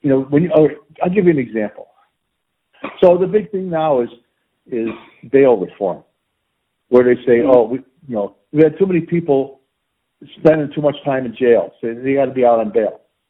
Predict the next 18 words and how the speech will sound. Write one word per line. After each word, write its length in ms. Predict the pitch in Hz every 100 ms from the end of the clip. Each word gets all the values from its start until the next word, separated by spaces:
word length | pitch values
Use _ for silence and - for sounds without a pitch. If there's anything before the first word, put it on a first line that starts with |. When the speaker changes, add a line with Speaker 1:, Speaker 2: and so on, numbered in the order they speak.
| _ _ _ _
Speaker 1:
So 380 | 165 151 151 151 - _ _ _ _ _ - _ _ 156 147 _ _
the 180 | 151 175
idea 420 | 170 175 240 175 - 135 -
there 280 | 135 139 135
is 100 | 135 -
solid. 360 | 214 175 90 110
It's, 120 | -
it's 220 | 131 143
a, 220 | 123 117 135
it's 140 | -
a, 460 | 110 104 - _ 113 113 120 117 123 -
a, 20 | 123
a 20 |
good 340 | 127 151 147 -
concept. 520 | 170 170 - - _ _ _ _ _ -
Where 140 | 147 147
say, 100 | 135
"Hey, 300 | 151 104 -